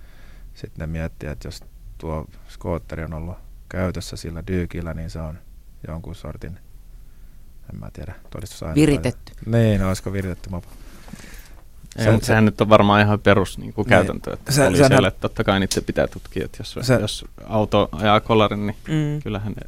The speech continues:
Speaker 1: Mutta
Speaker 3: ei
Speaker 1: eihän meidän autoilla ei ollut ajettu kolaria, että senhän nyt olisi ymmärtänyt tai ymmärtää hyvin, että ne olisi halunnut niitten laitteet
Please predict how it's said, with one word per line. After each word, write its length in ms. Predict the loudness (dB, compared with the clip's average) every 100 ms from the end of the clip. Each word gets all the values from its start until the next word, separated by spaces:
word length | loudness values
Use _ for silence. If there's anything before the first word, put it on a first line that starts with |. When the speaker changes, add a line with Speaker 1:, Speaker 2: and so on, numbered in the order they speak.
| -12
Speaker 1:
Mutta 200 | -6 0
Speaker 3:
ei 80 | 4
Speaker 1:
eihän 240 | 4 4 -2
meidän 240 | -2 0 2
autoilla 440 | 0 0 -4 -2
ei 80 | -2
ollut 200 | -2 -6 -6
ajettu 320 | -8 -6 -10
kolaria, 380 | -6 -6 -6 -6
että 100 | -6
senhän 200 | -4 -4
nyt 160 | -4
olisi 180 | -6 -6
ymmärtänyt 420 | -4 -6 -6 -8 -10
tai 140 | -10 -8
ymmärtää 380 | -8 -8 -6
hyvin, 260 | -2 -2 -2
että 160 | -6 -8
ne 60 |
olisi 120 | -10
halunnut 300 | -10 -8 -10 -12 -18 -14 -8
niitten 340 | -8 -6 -6
laitteet 420 | -6 -8 -10 -12